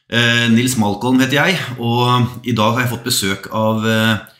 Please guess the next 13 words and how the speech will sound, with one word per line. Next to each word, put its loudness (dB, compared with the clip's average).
gruppeleder -2
for 0
Arbeiderpartiet, -4
Victor -8
Kristiansen. -4
Du 2
er, -8
har 0
høy 2
puls -4
i -2
dag. 0
Det, 0